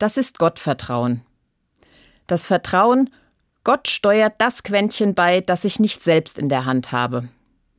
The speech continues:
Dieses Quäntchen kann ich auch weder kaufen noch mieten,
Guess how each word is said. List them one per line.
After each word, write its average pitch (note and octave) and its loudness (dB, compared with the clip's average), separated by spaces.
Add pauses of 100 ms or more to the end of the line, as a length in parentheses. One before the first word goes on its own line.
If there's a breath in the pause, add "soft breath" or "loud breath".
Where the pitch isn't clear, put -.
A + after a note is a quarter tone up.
(960 soft breath)
Dieses C#4 0
Quäntchen G#3 2
kann G3 0
ich - -2
auch F#3 -2
weder F#3+ 2
kaufen G#3 0
noch F3+ 0
mieten, F#3+ 0